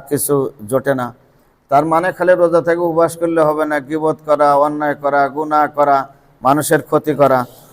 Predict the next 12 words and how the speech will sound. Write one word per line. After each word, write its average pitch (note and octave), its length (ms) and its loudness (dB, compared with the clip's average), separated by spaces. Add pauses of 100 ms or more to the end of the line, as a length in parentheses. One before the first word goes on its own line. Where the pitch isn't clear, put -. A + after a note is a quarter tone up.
এগুলোর E3 280 4
থেকে E3+ 260 0
আমাদেরকে D3 480 0
দূরে C#3 240 0
থাকতে C#3 360 0
হবে। B2+ 300 -2 (440)
এগারো C#3+ 240 4
নম্বর, D#3+ 380 2
অধিক F#3 380 4
পরিমাণে D#3+ 440 4
দোয়া C#3 300 4
করা, B2+ 280 2